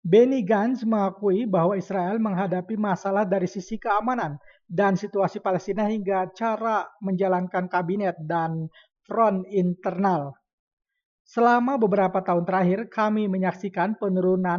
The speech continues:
minat untuk bergabung dengan militer dan wajib militer di kalangan warga."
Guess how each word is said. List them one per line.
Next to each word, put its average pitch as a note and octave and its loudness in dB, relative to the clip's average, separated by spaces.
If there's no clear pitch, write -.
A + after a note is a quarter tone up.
minat G3 -2
untuk F#3+ -6
bergabung F3+ -2
dengan F3+ -2
militer F3+ 0
dan F3+ -2
wajib G3 0
militer G#3+ 0
di E3+ -2
kalangan F3 -2
warga." G3 4